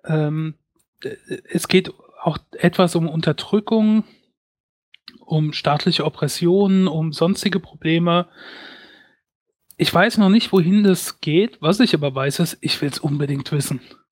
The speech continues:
Speaker 1: Also ich will das weiterlesen. Das ist sehr interessant, äh, geschrieben. Und Warren Ellis ist wohl auch einigermaßen bekannt dafür, wie ich gelernt habe, für etwas anspruchsvollere, äh, ähm,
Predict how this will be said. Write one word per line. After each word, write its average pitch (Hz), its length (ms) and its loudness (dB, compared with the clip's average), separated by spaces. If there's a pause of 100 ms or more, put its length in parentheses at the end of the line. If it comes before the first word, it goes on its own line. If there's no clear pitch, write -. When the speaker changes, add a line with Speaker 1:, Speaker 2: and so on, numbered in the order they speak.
(520)
Speaker 1:
Also 160 160 -2
ich 156 180 -2
will 160 80 6
das 156 180 2
weiterlesen. 147 460 0
Das 147 80 0
ist - 80 -10
sehr 165 160 0
interessant, 160 640 -2
äh, 147 220 -2
geschrieben. 160 540 -4 (380)
Und 147 140 -4
Warren 160 240 2
Ellis 175 360 0
ist 165 160 -4
wohl 156 100 2
auch - 340 -6
einigermaßen 156 680 0
bekannt 156 320 -2
dafür, 180 280 0
wie 180 60 -2
ich 170 140 -4
gelernt 156 400 -2
habe, 165 300 0 (500)
für 165 460 2 (760)
etwas 202 400 0
anspruchsvollere, 147 1500 0
äh, 147 60 -4
ähm, 135 300 -6